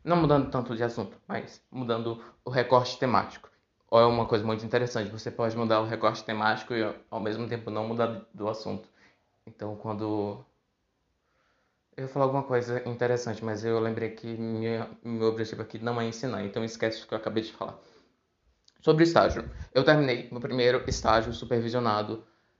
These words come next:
no modo remoto. O que isso significa? Significa que eu estou mais perto de terminar a faculdade e mais perto de estar completamente desempregado. Eu estou desempregado, mas enquanto eu estou na graduação, eu posso chegar na pessoa e falar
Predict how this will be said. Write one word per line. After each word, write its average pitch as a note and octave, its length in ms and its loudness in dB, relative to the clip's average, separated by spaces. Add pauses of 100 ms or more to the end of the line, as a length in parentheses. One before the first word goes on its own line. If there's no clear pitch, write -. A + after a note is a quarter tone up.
(640)
no C3 100 -4
modo C3 220 2
remoto. - 420 -4 (580)
O C#3 120 0
que D#3 120 -2
isso D3+ 140 0
significa? C#3+ 760 0 (580)
Significa B2 520 -2
que C#3 60 -4
eu B2+ 60 2
estou C3 260 0
mais C3+ 600 4 (180)
perto A#2+ 680 -6
de - 100 -18
terminar B2 300 2
a A#2 40 0
faculdade A#2 720 2
e C#3 80 0
mais C3 320 4
perto - 560 -4 (280)
de A#2+ 120 -6
estar A#2 520 0
completamente C3+ 720 0
desempregado. A#2 800 0 (300)
Eu F#3+ 140 8
estou E3+ 240 4
desempregado, C#3+ 680 4 (140)
mas C#3+ 220 4
enquanto G3 240 2
eu F3 60 6
estou C#3 200 0
na B2 120 4
graduação, A2 720 2
eu C#3+ 100 4
posso C3+ 360 0
chegar A2+ 240 -4
na G2+ 120 -4
pessoa B2+ 360 0
e A2+ 60 -2
falar A2 600 2